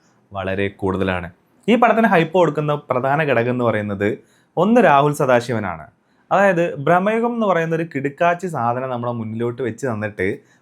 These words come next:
പുള്ളിയുടെ അടുത്ത ഒരു ഉദ്യമമാണ് ഈ പറയുന്ന ഡി എസ് ഹീറോ എന്ന് പറയുന്നത്. പിന്നെ അടുത്തൊരു പോയിന്റ് എന്ന് പറയുന്നത് പ്രണവ് മോഹൻലാലാണ്. അതായത് പുള്ളി ഇതുവരെ ചെയ്യാത്ത തരത്തിലുള്ള ക്യാരക്ടറാണ് ഇതിനകത്ത് ചെയ്തേക്കുന്നത് എന്നുള്ളത് ട്രെയിലറും ടീസറും കണ്ടാൽ തന്നെ നമുക്ക് മനസ്സിലാവും.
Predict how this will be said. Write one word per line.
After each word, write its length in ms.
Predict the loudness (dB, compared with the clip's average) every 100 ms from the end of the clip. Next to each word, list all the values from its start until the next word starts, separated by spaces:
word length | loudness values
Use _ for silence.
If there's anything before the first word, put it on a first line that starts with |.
| _
പുള്ളിയുടെ 600 | -2 0 2 2 4 2 2
അടുത്ത 540 | 2 2 -2 -8 _ 2
ഒരു 240 | 2 2
ഉദ്യമമാണ് 580 | -2 -2 -2 0 -2 -2
ഈ 140 | -2
പറയുന്ന 260 | -2 -2 -4
ഡി 120 | -4
എസ് 300 | -4 -4 -6
ഹീറോ 140 | -6
എന്ന് 120 | -4 -4
പറയുന്നത്. 440 | -4 -6 -12 -18 -20 _ _ _ _ _
പിന്നെ 300 | 0 2 0 -2 _ -2
അടുത്തൊരു 600 | 0 0 -6 0 2 4
പോയിന്റ് 380 | 2 0 0 -2
എന്ന് 120 | 0
പറയുന്നത് 600 | 0 0 -2 -2 -4 -2 -2
പ്രണവ് 260 | 0 -2
മോഹൻലാലാണ്. 720 | -2 -4 -2 0 -2 -6 -10 -18 _ _ _
അതായത് 320 | 2 2 2
പുള്ളി 340 | 0 -2 -2 0
ഇതുവരെ 400 | 0 0 2 2
ചെയ്യാത്ത 560 | 0 -2 -2 -2 -2
തരത്തിലുള്ള 800 | -4 0 0 0 0 0 2 0
ക്യാരക്ടറാണ് 920 | -2 0 0 0 -2 -2 -2 0 -2
ഇതിനകത്ത് 380 | -4 -4 -4 -4
ചെയ്തേക്കുന്നത് 560 | -4 -4 -4 -4 -4 -6
എന്നുള്ളത് 360 | -4 -4 -4 -8 _ _ -6
ട്രെയിലറും 680 | -4 -2 0 2 4 2 -2
ടീസറും 460 | -6 -4 -4 -4
കണ്ടാൽ 260 | -4 -2 -2
തന്നെ 120 | -2
നമുക്ക് 240 | -4 -4 -4
മനസ്സിലാവും. 440 | -4 -4 -8 -8